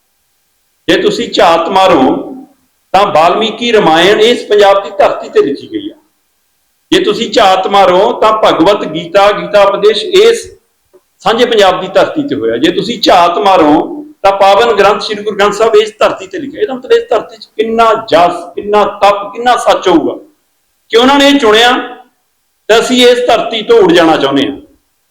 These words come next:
ਗੱਲ ਹੋ ਰਹੀ ਸੀ ਹੁਣੇ ਸਾਡੀ ਕਿ ਸ਼ੁਕਰ ਹੈ ਟਰੰਪ ਵਰਗਾ ਕਮਲਾ ਆ ਗਿਆ ਤੇ ਥੋੜਾ ਜਿਹਾ ਕੈਨੇਡਾ ਦੇ ਵਿੱਚ ਆਰਥਿਕ ਮੁਸ਼ਕਲ ਹੋ ਗਈ, ਤਾਂ ਜਵਾਕ ਆਪਣੇ ਕਾਲਜਾਂ, ਆਪਣੀ ਯੂਨੀਵਰਸਿਟੀਆਂ, ਆਪਣੇ ਪੰਜਾਬ ਵੱਲ ਮੁੜੇ,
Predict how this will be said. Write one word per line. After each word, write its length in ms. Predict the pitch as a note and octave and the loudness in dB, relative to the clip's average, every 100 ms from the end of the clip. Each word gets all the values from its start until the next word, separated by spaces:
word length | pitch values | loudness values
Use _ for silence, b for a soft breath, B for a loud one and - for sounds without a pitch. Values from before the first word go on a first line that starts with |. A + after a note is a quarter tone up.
| _ _ _ _ _ _ _ - | _ _ _ _ _ _ _ -2
ਗੱਲ 140 | D3+ E3+ | 0 2
ਹੋ 140 | F#3+ | 2
ਰਹੀ 160 | F#3+ G#3 | 2 0
ਸੀ 160 | G#3 | -4
ਹੁਣੇ 240 | F#3 F3 E3+ | -4 -2 0
ਸਾਡੀ 220 | E3 E3 | 2 0
ਕਿ 420 | - E3 C#3 - - - | 0 0 -2 -6 -18 -2
ਸ਼ੁਕਰ 260 | D#3+ F#3 | 0 2
ਹੈ 100 | F3 | 2
ਟਰੰਪ 300 | E3+ E3 D3+ | 2 0 -2
ਵਰਗਾ 280 | D#3+ D#3 E3 | 0 0 0
ਕਮਲਾ 340 | D#3+ D3+ D#3 D#3 | 0 0 2 2
ਆ 120 | D3 | 2
ਗਿਆ 300 | D#3 D#3 C#3+ - - - _ _ | 2 2 0 -6 -18 -20 _ _
ਤੇ 340 | D3+ D#3 D3 D3 - | 0 2 2 0 -6
ਥੋੜਾ 420 | - - D#3+ E3+ | -14 -6 0 2
ਜਿਹਾ 240 | E3+ E3 D#3 D3 - - | 4 4 2 0 -8 -16
ਕੈਨੇਡਾ 480 | - D3 D3 D#3+ | -8 -2 0 2
ਦੇ 100 | D#3 | 2
ਵਿੱਚ 180 | D#3 D3+ | 0 2
ਆਰਥਿਕ 360 | D3 C#3+ E3+ D#3 | 2 0 -2 -2
ਮੁਸ਼ਕਲ 360 | D3+ C#3+ D#3+ | -2 -2 0
ਹੋ 80 | D#3 | 0
ਗਈ, 140 | F#3 E3+ | -2 -2
ਤਾਂ 220 | E3 E3+ | 0 2
ਜਵਾਕ 640 | E3 E3 D#3+ E3 C#3+ - _ - | 2 2 2 -2 -6 -10 _ -8
ਆਪਣੇ 280 | D3 D#3+ D#3+ | -4 -2 -2
ਕਾਲਜਾਂ, 380 | D#3 D3 D3 D#3 | 2 2 2 -2
ਆਪਣੀ 180 | D3+ D3+ | 0 0
ਯੂਨੀਵਰਸਿਟੀਆਂ, 640 | C#3+ D3+ D3 D3+ D#3 D3+ D3 D3+ - _ - | 0 0 0 0 2 2 0 -2 -12 _ -8
ਆਪਣੇ 220 | C#3 D3+ | -2 -2
ਪੰਜਾਬ 400 | D#3 C#3+ C#3+ D3 | 0 2 2 2
ਵੱਲ 80 | D#3+ | 2
ਮੁੜੇ, 600 | D3 C#3+ D3+ C#3 D3 | 2 4 2 2 0